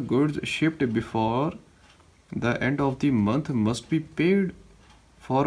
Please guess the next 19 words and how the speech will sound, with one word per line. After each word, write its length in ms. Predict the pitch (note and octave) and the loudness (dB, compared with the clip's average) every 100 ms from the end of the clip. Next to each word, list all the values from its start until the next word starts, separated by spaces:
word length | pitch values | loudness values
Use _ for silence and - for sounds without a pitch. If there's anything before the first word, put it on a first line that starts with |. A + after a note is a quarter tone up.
| C3 | 2
by 100 | B2 A#2+ B2 | 2 2 0
the 100 | D3+ F3+ - - _ - | 0 -2 -8 -20 _ -4
tenth 240 | C#3+ E3 - C3 | -2 0 -2 -2
of 120 | B2+ | 0
the 120 | D3+ D3+ | -2 -2
following 340 | - A2+ A2 E3 F3+ - - - G2+ | 0 0 2 -2 -6 -12 -8 -2 0
month। 240 | G2 - | 0 0
लें 140 | A2 A2 | 0 0
जी, 100 | A2 | 0
वो 100 | A2+ | 0
ये 120 | A#2+ | 0
कहते 260 | A#2 G#2 | 0 -2
हैं 100 | D3 G3 - - - - _ - | -2 -4 -12 -20 -20 -20 _ -4
कि 800 | A2 G#2+ G#2+ G#2 G#2 G#2+ G#2 - - - - - - - _ _ _ _ - | 0 2 4 4 4 2 0 -4 -12 -20 -20 -20 -20 -20 _ _ _ _ -10
जो, 320 | A2 A2+ A2+ A2+ - | 0 2 2 -2 -6
जो, 340 | A2+ A#2 A#2+ | -4 0 2
जो 160 | F#2+ A#2 | 2 2
भी 140 | C#3+ | 2
आप 180 | D3 C3+ | 0 -2